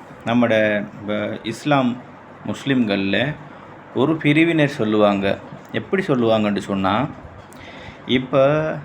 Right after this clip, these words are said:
இந்த உலகத்தில் இருக்கிற, இப்ப மனிதர்கள் எல்லாம், எல்லா மனிதர்களும், படைப்பினங்கள் எல்லாம் அல்லாஹ்வின் வழிபாடு, அதாவது, இப்ப நான் இறைவன் அப்படியண்டு, இப்ப நாம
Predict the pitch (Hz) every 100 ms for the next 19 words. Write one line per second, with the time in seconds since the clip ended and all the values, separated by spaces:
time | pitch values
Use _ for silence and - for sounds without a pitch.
0 | - - - - - - - - - -
1 | - - 127 143 180 185 160 135 120 120
2 | 110 104 98 101 117 127 127 107 101 101
3 | 98 95 101 - - - - - - -
4 | - - - - 107 120 127 117 104 101
5 | 98 101 101 117 113 107 107 101 98 98
6 | 98 120 - 127 165 180 156 160 135 135
7 | 135 104 98 98 98 - - - - -
8 | - - 117 123 120 104 104 131 180 -
9 | - - - - 104 - - - 127 151
10 | - 123 120 98 98 - - - - -
11 | - - - - 165 135 98 - - -
12 | - - - 104 101 101 107 123 127